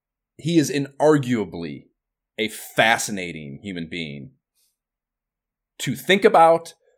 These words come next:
to see in person, to talk, everything about him. There's not a person on the planet who doesn't know who he is. And there, and he is entirely self-aware about that, but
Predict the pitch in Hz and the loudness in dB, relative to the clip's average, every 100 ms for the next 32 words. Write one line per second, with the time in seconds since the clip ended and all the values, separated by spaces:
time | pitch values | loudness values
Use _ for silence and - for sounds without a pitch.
0 | _ _ - 104 - - 175 180 151 165 | _ _ -12 -8 -6 -4 -4 -4 0 0
1 | 147 151 131 127 127 - _ - 104 - | 0 0 -2 -2 -4 -14 _ -12 -12 0
2 | 135 - 175 240 247 220 165 127 120 107 | 0 6 6 6 2 2 2 4 2 2
3 | 117 170 143 - 240 220 196 160 143 127 | 0 0 2 4 4 2 0 0 0 0
4 | 120 117 110 101 95 90 82 - - _ | -2 -2 -4 -4 -4 -2 -4 -8 -16 _
5 | _ 113 123 131 127 139 120 - 127 123 | _ -2 0 0 0 0 0 -2 -4 -4
6 | - 170 202 165 143 156 139 127 120 117 | 2 4 4 2 4 4 4 4 2 4
7 | 104 - 131 165 226 285 - _ _ _ | 2 2 0 2 2 2 -2 _ _ _
8 | _ _ _ _ _ _ 107 101 175 160 | _ _ _ _ _ _ -20 10 12 12